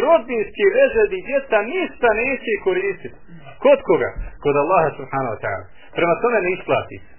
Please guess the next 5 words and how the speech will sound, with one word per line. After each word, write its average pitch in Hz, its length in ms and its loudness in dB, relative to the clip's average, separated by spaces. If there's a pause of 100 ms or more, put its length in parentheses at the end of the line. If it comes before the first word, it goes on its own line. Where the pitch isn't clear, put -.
(360)
"Lan 135 220 0
tanfa'akum 196 580 -2
arhamukum 190 580 -6
wala 160 180 0
auladukum. 110 540 -4